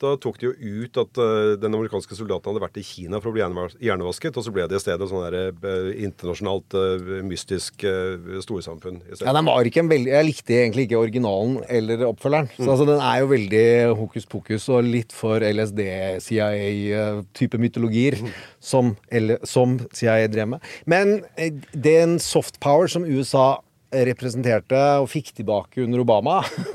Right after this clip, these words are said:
Speaker 2: <laughs> og som forsvant med det Trump gikk ut, og som til en viss grad kommer tilbake, det tror jeg er veldig viktig. Jeg tror at Kina, altså U S A er nødt til å ha den moralske høy, high ground som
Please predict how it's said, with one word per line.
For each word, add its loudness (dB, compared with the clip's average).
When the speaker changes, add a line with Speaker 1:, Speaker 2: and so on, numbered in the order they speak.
Speaker 2:
<laughs> -14
og 8
som 2
forsvant -2
med 2
det 2
Trump -4
gikk -8
ut, -2
og -2
som -4
til -2
en 2
viss -2
grad 0
kommer -2
tilbake, 0
det 2
tror 0
jeg 4
er 2
veldig -2
viktig. -8
Jeg -2
tror -2
at 0
Kina, -4
altså 0
U 0
S -4
A 4
er 0
nødt -4
til -4
å 0
ha 4
den -4
moralske -4
høy, -4
high 4
ground 4
som 0